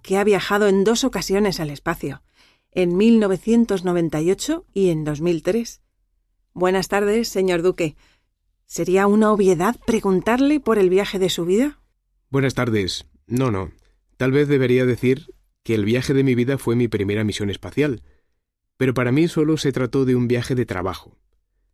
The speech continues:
Speaker 2: Yo me quedo con el que realicé con mi mujer en los años noventa por Yucatán,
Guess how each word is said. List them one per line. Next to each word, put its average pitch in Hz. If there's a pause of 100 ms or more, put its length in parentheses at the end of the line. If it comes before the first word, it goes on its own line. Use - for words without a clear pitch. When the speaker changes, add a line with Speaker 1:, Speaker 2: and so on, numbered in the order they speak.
(220)
Speaker 2:
Yo 151
me 190
quedo 165
con 127
el 113
que 107
realicé 104
con 123
mi 113
mujer 107
en 113
los 101
años 104
noventa 107
por 104
Yucatán, 95